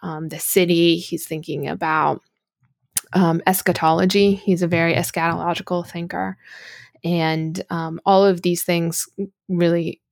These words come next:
have come together to form a lot of his responses, um, to the government, and especially to the new restrictions that were put into place in twenty eighteen. Um,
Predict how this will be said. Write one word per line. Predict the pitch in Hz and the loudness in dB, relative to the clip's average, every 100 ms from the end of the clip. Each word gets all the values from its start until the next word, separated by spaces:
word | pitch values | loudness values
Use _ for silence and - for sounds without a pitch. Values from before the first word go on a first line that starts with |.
| - | -8
have | - 202 | -4 -4
come | - 240 226 | 0 4 4
together | 202 180 170 170 170 165 | 2 2 2 4 2 2
to | 180 | 0
form | 170 - 170 165 160 - | -4 -2 -2 -2 -6 -4
a | 180 | -2
lot | 170 160 | -2 -2
of | 151 - | -4 -2
his | 175 160 | -4 -2
responses, | 160 - 156 151 - 107 117 - - _ _ | -4 -4 -6 -8 -4 -2 -2 -4 -10 _ _
um, | 175 165 156 156 160 _ - - - - - | -2 -2 -2 -6 -12 _ -12 -12 -14 -20 -4
to | - 254 | 2 4
the | 247 | 6
government, | 240 240 226 233 220 - - | 4 4 4 4 2 0 0
and | 175 170 165 165 165 160 - | 2 2 2 2 0 -2 -6
especially | 165 - 180 - 185 165 160 | -4 -2 -2 0 0 0 0
to | 151 - 170 160 160 156 156 - | -2 0 0 2 0 -2 -6 0
the | 180 | 2
new | 165 | 4
restrictions | 156 156 - 165 - 175 190 | 2 -2 -4 -4 -6 -6 -6
that | 160 | -6
were | 170 175 | -4 -4
put | - | -6
into | 147 - | -8 -8
place | - 143 135 | -10 -8 -8
in | - 151 | -10 -14
twenty | - 151 - - | -14 -16 -16 -18
eighteen. | 123 123 - 156 - - - - - _ - _ - - _ - | -18 -16 -14 -14 -14 -20 -20 -20 -20 _ -20 _ -16 -16 _ -4
Um, | 196 180 175 165 160 | 2 4 6 4 -2